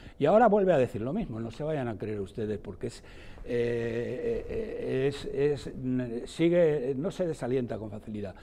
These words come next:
Dice que, bueno, que esto ha ocurrido hasta ahora, pero que el trimestre que viene,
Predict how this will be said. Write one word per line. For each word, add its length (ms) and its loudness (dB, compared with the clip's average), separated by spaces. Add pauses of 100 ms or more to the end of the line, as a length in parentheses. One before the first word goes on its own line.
(240)
Dice 260 2
que, 80 6
bueno, 220 8
que 80 -2
esto 160 2
ha 20 6
ocurrido 300 4
hasta 160 2
ahora, 200 8 (120)
pero 360 12
que 220 0 (1200)
el 320 -2
trimestre 500 0
que 120 2
viene, 360 4